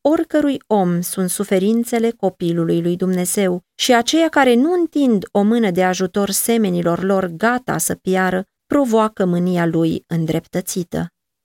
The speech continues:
Aceasta este mânia mielului. Acelora care spun că au părtășie cu Hristos, dar sunt indiferenți față de nevoile semenilor lor, El le va zice în ziua judecății:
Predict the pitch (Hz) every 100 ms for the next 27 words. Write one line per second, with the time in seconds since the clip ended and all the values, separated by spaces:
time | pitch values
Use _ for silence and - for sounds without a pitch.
0 | _ - 254 311 285 254 170 165 - 175
1 | 170 165 165 180 190 170 170 165 180 190
2 | _ _ _ _ _ _ 247 254 359 349
3 | 302 285 247 226 - 247 240 233 214 -
4 | 285 302 285 202 - 175 - 214 190 175
5 | - 175 - 208 202 - - _ - 233
6 | 226 - 247 233 247 233 233 233 214 269
7 | 285 - - 180 185 175 180 185 175 233
8 | 254 170 147 165 - 190 185 165 160 -
9 | 165 170 190 208 - 226 233 330 370 330
10 | 240 214 202 202 - 202 - 196 185 175
11 | 180 175 165 180 180 202 180 - 165 190